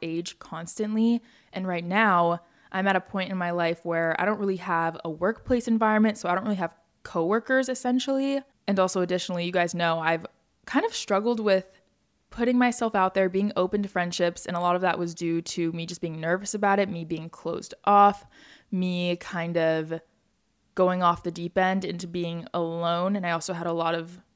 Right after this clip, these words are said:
anxiety about meeting new people and creating new friendships. So lately I've been really pouring into that. And it's funny 'cause when I told my friend yes yesterday to going to this concert,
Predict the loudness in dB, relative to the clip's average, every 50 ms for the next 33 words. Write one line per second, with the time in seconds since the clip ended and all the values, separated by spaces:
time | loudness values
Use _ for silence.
0 | -6 -6 -4 -2 -2 0 0 0 0 0 0 2 4 4 4 4 2 2 0 2
1 | 2 2 2 0 0 -2 -4 -4 -2 0 0 0 0 0 0 0 2 2 2 2
2 | 2 2 0 0 2 2 0 0 -2 -2 -6 -12 -8 -2 0 4 4 6 4 4
3 | 2 -2 -4 -2 -2 -2 0 0 0 0 2 2 4 2 2 0 0 -2 -2 -2
4 | -2 0 0 0 0 0 -4 -6 -8 -4 -2 0 0 0 0 -4 -6 -8 -10 -8
5 | -4 0 2 4 4 4 2 0 -4 -8 -6 -2 0 0 2 2 0 0 -2 -2
6 | -4 -4 -6 _ -4 -2 -2 -2 -2 0 2 4 4 4 2 0 -2 0 0 0
7 | 0 0 0 -2 -4 -6 -6 -2 0 0 0 0 0 -4 -4 -4 -2 2 2 4
8 | 4 2 0 -4 -10 -12 -14 -14 -8 -6 -6 -6 -6 -6 -6 -4 -4 -4 -2 -4
9 | -4 -4 -4 -4 -4 -4 -2 -2 -4 -4 -4 -6 -8 -10 -8 -6 -4 -4 -4 -2
10 | -2 -2 0 0 -2